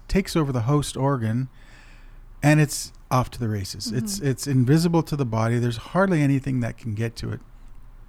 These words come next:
Speaker 1: There is a couple of, um, procedures that we do, um, I V or pills that chemically try to alter the fibrogen sheath.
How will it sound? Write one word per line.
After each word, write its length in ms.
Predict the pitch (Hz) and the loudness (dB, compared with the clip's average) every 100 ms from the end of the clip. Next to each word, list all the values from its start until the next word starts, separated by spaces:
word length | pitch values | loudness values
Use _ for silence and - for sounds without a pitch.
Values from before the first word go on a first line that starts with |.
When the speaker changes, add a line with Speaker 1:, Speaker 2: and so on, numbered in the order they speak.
| - - - - - - - | -20 -20 -20 -20 -20 -20 -2
Speaker 1:
There 160 | 135 160 | 4 6
is 140 | 160 | 6
a 60 | 165 | 4
couple 420 | - 202 180 156 | 2 0 2 2
of, 260 | 139 113 - | 0 -2 -4
um, 440 | 123 117 110 110 | -2 0 -2 -4
procedures 520 | - 135 170 151 147 123 | -2 0 0 -2 -4 -4
that 180 | 135 | -2
we 140 | 131 131 | -2 -2
do, 500 | 117 120 117 113 - | 0 2 2 -2 -6
um, 480 | 101 98 95 98 98 | -8 -6 -8 -10 -10
I 240 | 110 135 131 | -2 2 2
V 340 | 123 123 123 | 2 2 2
or 400 | 117 110 110 110 - | 0 -2 -4 -6 -4
pills 420 | - 160 147 120 - | 0 2 2 -2 -4
that 240 | 113 - | -8 -8
chemically 720 | - 165 156 - 120 113 110 - - - - - - - - | -4 -2 -2 -4 -2 -2 -4 -10 -20 -20 -20 -20 -20 -18 -4
try 240 | 139 123 | 2 2
to 120 | - - | 2 0
alter 540 | 123 117 123 113 110 | 0 0 -2 -2 -2
the 400 | 110 110 107 104 | -2 0 0 -4
fibrogen 640 | 107 127 120 120 113 113 | -4 -2 0 0 -2 -2
sheath. 560 | 113 - 127 165 - | -2 -2 -2 -2 -4